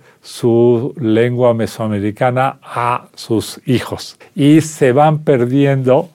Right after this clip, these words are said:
las lenguas mesoamericanas en gran parte de las regiones de Chiapas. En algunos sitios es un fenómeno muy rápido. Ya para mil novecientos, en algunas regiones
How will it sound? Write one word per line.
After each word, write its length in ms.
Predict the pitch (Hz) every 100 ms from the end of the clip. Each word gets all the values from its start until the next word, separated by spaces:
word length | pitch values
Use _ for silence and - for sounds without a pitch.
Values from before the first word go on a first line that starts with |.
| -
las 520 | 113 101 98 92 -
lenguas 800 | 110 120 131 127 117 120 113 -
mesoamericanas 1160 | 107 110 - 110 120 120 120 160 147 151 170 - - - _ -
en 440 | 160 135 135 127 -
gran 340 | 160 127 131 127
parte 380 | 147 131 - 127
de 60 |
las 240 | 107 101 -
regiones 500 | 95 123 110 110 92
de 100 | 85
Chiapas. 480 | - 87 - - -
En 240 | 135 101
algunos 560 | 104 104 117 123 117 113
sitios 560 | 151 139 151 151 147 - - - -
es 180 | 127 -
un 80 | 117
fenómeno 640 | - 107 113 110 101 98
muy 220 | 101 107
rápido. 640 | 98 135 143 123 117 139 226 _ _ _
Ya 220 | 131 113 110
para 240 | 120 107
mil 220 | 104 113
novecientos, 920 | 113 101 92 - 113 107 101 104 - _ - - _
en 220 | 156 101
algunas 360 | 98 98 117 113
regiones 520 | 98 - 117 104 -